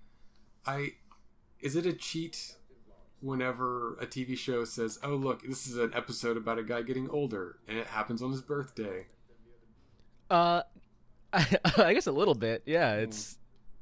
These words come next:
Speaker 1: I mean,
Speaker 2: that's,
Speaker 1: you
Speaker 2: that's the whole thought of aging, but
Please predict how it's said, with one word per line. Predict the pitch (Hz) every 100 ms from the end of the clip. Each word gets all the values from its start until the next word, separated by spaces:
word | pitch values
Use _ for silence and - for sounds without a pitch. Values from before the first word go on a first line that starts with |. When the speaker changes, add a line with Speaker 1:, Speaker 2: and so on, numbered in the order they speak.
| - - - - - - - - -
Speaker 1:
I |
mean, | 156
Speaker 2:
that's, | 165
Speaker 1:
you | 185
Speaker 2:
that's | 226 135
the | 147
whole | 131 131 127 -
thought | - - 123 123
of | 120
aging, | 127 131 123 117 113
but | 180